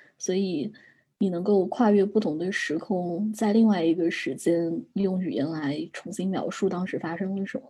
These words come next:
这种情况了。就是因为语言它是可以跨越，呃，它是可以，它是交流的工具，它可以跨越，跨越不同的时空，它可以描述你看不见摸不着的事物。然后我觉得因此它可能，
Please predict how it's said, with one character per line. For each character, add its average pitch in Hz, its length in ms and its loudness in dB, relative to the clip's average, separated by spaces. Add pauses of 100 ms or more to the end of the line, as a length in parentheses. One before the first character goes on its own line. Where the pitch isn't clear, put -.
(100)
这 208 120 2
种 185 180 -4
情 - 180 -8
况 160 220 -4
了。 226 160 -6 (420)
就 277 100 2
是 269 120 4
因 277 120 8
为 330 120 10
语 208 160 8
言 143 200 2
它 233 140 6
是 254 180 4
可 220 140 6
以 214 140 6
跨 226 280 2
越， 202 400 6 (120)
呃， 175 320 0
它 233 100 6
是 254 100 4
可 240 120 6
以， - 180 4 (160)
它 247 100 2
是 247 160 8
交 269 200 6
流 202 120 8
的 190 100 4
工 202 220 2
具， 214 240 2
它 202 160 -2
可 220 100 2
以 202 100 6
跨 214 180 0
越， 196 300 2
跨 - 180 -2
越 214 160 4
不 214 100 0
同 156 200 -2
的 139 420 4 (400)
时 - 240 -2
空， 208 260 4
它 208 140 2
可 214 100 4
以 185 120 4
描 147 280 -2
述 196 360 4
你 180 160 0
看 185 180 -2
不 175 60 -10
见 185 120 -8
摸 185 140 -8
不 190 100 -16
着 131 200 -4
的 175 160 -4
事 - 320 -4
物。 180 400 -2 (540)
然 185 140 2
后 254 140 10
我 240 100 10
觉 196 180 4
得 220 460 6
因 330 180 12
此 - 220 2
它 226 200 2
可 226 200 4
能， 165 480 -2